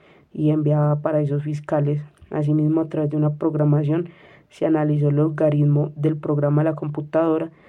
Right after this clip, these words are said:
que arrojó diferentes bases de datos y nuevos hallazgos y todo el desarrollo de cómo operaba este banquero.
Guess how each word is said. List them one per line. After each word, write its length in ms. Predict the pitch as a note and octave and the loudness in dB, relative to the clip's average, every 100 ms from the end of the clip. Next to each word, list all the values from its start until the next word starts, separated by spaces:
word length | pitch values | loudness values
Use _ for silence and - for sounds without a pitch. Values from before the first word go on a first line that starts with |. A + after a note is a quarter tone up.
| _ _ | _ _
que 100 | - | -4
arrojó 640 | D3+ D3+ D3 D3 C#3+ C#3+ D3 - | -2 0 2 4 4 2 -4 -4
diferentes 560 | D#3+ D#3 D#3 D3 D3+ | -2 0 0 0 -2
bases 320 | D3 D#3 D#3+ D3+ | 0 0 0 0
de 100 | D#3+ | 2
datos 480 | D#3+ D3+ D#3 D3+ D3 - | 2 -2 -6 -8 -10 -4
y 120 | E3 | 0
nuevos 640 | D#3 D3+ D3 C#3+ D3+ D3+ - - | 2 2 4 4 2 -2 -12 -4
hallazgos 640 | D#3+ D#3 D#3+ D3+ D#3+ D#3 - _ - - | -2 2 0 0 -4 -8 -14 _ -20 -14
y 100 | D#3+ | -12
todo 220 | D3 D3+ D3 | -6 0 2
el 80 | |
desarrollo 520 | D#3 D#3 D3+ D3 C#3+ D#3 | 2 0 0 0 0 -2
de 80 | |
cómo 220 | D3+ D3+ C#3+ | -4 -2 -2
operaba 360 | D3 D3+ C#3+ | 0 0 2
este 220 | D3 D3 | 0 -2
banquero. 520 | D#3 D3+ D3 D3+ D3 | 0 0 0 0 0